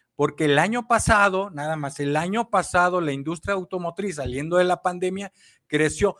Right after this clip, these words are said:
siete por ciento en ventas. Así es que era o-, es otro mito que la oposición platicaba.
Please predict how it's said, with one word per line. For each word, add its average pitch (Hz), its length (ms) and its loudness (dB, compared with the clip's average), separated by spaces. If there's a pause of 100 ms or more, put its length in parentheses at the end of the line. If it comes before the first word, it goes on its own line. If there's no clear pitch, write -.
siete 220 560 4
por 196 260 -4
ciento 208 400 -2
en 170 140 -2
ventas. 160 580 -6 (800)
Así 127 240 -8
es 165 160 -6
que 175 640 -4 (360)
era 165 260 2
o-, 175 180 -2
es 175 180 -8
otro 208 260 -2
mito 185 540 -2 (120)
que 135 240 -2
la 127 400 -2
oposición 135 680 -8
platicaba. 160 840 0